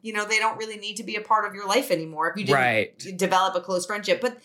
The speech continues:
Speaker 1: it seemed like Tamra and Vicky and Shannon were actually really close friends at one point.
Speaker 2: No, they really were. I remember at BravoCon, back in the press room, they were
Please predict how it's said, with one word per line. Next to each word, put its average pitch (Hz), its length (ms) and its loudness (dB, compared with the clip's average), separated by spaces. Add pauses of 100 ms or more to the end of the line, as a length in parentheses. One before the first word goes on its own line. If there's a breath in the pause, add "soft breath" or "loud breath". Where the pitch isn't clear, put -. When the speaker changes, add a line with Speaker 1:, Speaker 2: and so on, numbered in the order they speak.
(180 loud breath)
Speaker 1:
it - 160 0
seemed 440 300 2
like 233 360 2
Tamra 214 640 4
and 185 240 0
Vicky 180 520 -2
and 170 320 2
Shannon 165 520 0
were 170 280 4
actually 156 420 0
really 151 360 -12
close 147 360 -4
friends 151 320 0
at 139 140 -6
one 127 160 -8
point. 123 320 -16 (240)
Speaker 2:
No, 190 200 6
they 175 360 2
really 202 260 6
were. 185 260 6
I 165 120 6
remember 180 500 2
at 127 160 4
BravoCon, 143 880 4
back 143 260 2
in 143 100 2
the 117 60 0
press 185 460 -2
room, 123 440 0
they 139 280 6
were 196 400 2